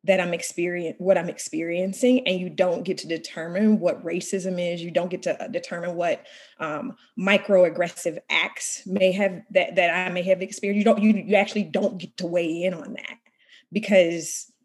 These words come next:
our country was built, <laughs> right, in a lot of ways, um, to hold, Tim, you and people like you up, and to hold people who look like me, um, down,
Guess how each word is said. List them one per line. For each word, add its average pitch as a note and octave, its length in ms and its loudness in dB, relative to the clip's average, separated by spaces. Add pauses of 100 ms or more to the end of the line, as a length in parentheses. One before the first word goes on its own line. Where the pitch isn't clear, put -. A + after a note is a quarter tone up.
(480)
our F3+ 100 0
country A#3+ 500 4
was E3+ 200 0
built, - 440 -4
<laughs> - 60 -20
right, C4 640 8
in A#3 100 8
a F3+ 80 4
lot F3 260 2
of D#3 120 -4
ways, A#3 580 -2 (320)
um, E3+ 480 -2 (360)
to B3 160 6
hold, F3+ 520 6 (200)
Tim, F3+ 280 4
you A3 580 4
and F#3+ 80 2
people G3+ 280 2
like E3+ 260 0
you F3 220 -6
up, B3+ 340 -2 (400)
and F3+ 220 0
to G3 140 -4
hold E3+ 320 2
people E3 600 -2
who G#3 60 0
look F3+ 340 -4
like F3 300 -4
me, F3 500 -8 (320)
um, D#3+ 480 -8 (180)
down, E3+ 460 0